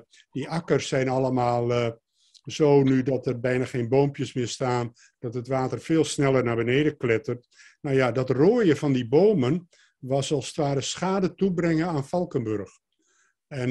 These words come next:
eh, daar kan je een juridische case van maken. Eh, ik weet niet hoe dat dan precies internationaal werkt.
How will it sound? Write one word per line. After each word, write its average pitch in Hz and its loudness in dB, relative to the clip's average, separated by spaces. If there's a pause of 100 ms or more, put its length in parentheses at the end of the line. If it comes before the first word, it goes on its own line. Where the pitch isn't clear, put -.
eh, 120 0
daar 135 -4
kan 151 2
je 135 4
een 127 4
juridische 127 0
case 139 0
van 156 0
maken. 123 -2 (480)
Eh, 117 2
ik 117 -4
weet 120 4
niet 117 -2
hoe 123 -2
dat 120 -2
dan 120 -2
precies 117 -6
internationaal 120 -2
werkt. 113 0